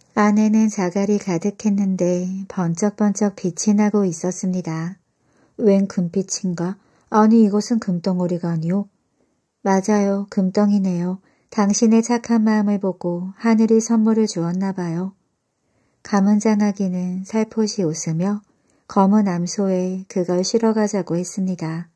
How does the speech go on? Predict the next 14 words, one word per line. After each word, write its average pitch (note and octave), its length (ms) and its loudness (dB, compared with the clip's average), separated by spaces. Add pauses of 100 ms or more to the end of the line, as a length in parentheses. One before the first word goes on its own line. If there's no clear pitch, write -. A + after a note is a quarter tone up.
(580)
둘은 A3 320 6
금덩이를 G3+ 680 -2
팔아 F#3+ 580 -6
부자가 G3 420 0
되었지요. G3 720 -4 (920)
으리으리한 G#3+ 640 6
기와집을 G3+ 640 -2
짓고 F3 680 -4 (460)
마구간에는 G3+ 960 2
소와 A3 440 2
말 E3+ 220 -2
수십 A3+ 360 0
마리가 G3 440 0
살았습니다. F3+ 920 -4